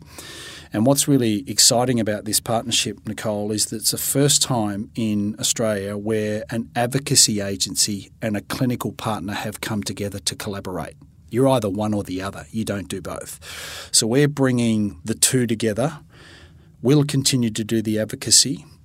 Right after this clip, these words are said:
And Optimal Health, as our partner now,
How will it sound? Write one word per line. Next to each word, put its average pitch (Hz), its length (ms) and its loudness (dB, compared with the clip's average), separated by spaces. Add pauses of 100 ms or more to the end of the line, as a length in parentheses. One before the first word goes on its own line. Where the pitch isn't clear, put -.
(520)
And 117 220 0
Optimal 127 480 2
Health, 131 420 2 (100)
as 120 180 2
our 113 120 2
partner 143 460 0
now, 104 460 -4